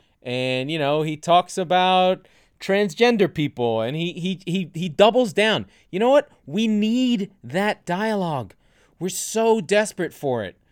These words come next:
I mean, I think the, I think normal people know that the, the wokeistas, uh, are a little bit too much, and the, the Twitter jockeys, I'm drinking three dollar wine with ice in it 'cause I'm ghetto.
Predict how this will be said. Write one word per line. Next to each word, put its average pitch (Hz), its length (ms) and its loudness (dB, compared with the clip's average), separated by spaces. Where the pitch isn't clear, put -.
I - 40 -14
mean, 175 180 -2
I 170 80 0
think 214 420 -4
the, 127 640 -6
I 170 60 0
think 233 180 -2
normal 151 360 0
people 170 580 -6
know 139 380 2
that 139 300 -2
the, 120 360 -4
the 113 160 -6
wokeistas, 147 880 -6
uh, - 60 -14
are 120 140 -2
a 117 80 -2
little 135 220 -4
bit 139 260 -6
too 139 180 -6
much, 131 340 -6
and 113 240 -8
the, 107 280 -8
the 110 100 -8
Twitter 139 380 -4
jockeys, 147 560 -2
I'm 120 140 -10
drinking 127 480 -6
three 120 200 -6
dollar 110 260 -4
wine 101 260 -8
with 98 120 -12
ice 98 260 -14
in 92 100 -14
it - 140 -20
'cause 92 160 -18
I'm 90 160 -16
ghetto. 90 340 -12